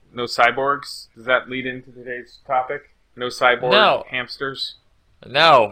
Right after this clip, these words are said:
Speaker 2: no cyborg hamsters, but I was assuming the time machine part would lead into Terminator, 'cause we have a new Terminator movie coming out in about, what,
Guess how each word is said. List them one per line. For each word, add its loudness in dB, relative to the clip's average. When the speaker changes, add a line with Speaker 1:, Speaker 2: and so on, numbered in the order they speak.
Speaker 2:
no -2
cyborg -2
hamsters, -6
but 6
I 6
was 0
assuming -2
the -4
time 2
machine -6
part 0
would -8
lead -10
into -8
Terminator, -2
'cause -4
we -2
have 0
a -4
new -4
Terminator -2
movie -8
coming -4
out -2
in -14
about, -2
what, -4